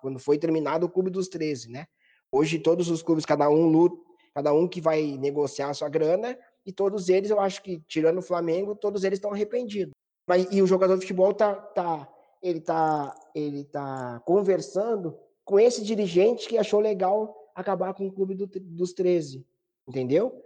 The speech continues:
O, o jogador de futebol tá dialogando com um cara que não tem os problemas dele, tá dialogando com, com, com o diretor de futebol, com o presidente do clube,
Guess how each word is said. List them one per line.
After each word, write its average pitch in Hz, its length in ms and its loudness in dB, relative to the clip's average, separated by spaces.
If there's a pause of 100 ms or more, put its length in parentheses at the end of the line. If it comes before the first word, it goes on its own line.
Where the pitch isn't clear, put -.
(180)
O, 170 180 -4
o 165 60 -2
jogador 175 260 2
de 196 60 -8
futebol 190 280 2
tá 214 120 0
dialogando 202 640 4
com 208 160 2
um 180 100 0
cara 190 540 -6 (260)
que 202 100 -4
não 202 140 0
tem 226 220 0
os 240 100 2
problemas 208 500 2
dele, 175 440 -2 (320)
tá 175 80 -6
dialogando 185 580 2
com, 214 300 -4
com, 143 460 -8 (360)
com 180 80 -2
o 175 40 2
diretor 175 420 2
de 165 80 -8
futebol, 143 800 0 (280)
com 151 120 0
o 143 40 -4
presidente 151 520 -4
do 139 180 -6
clube, 143 640 2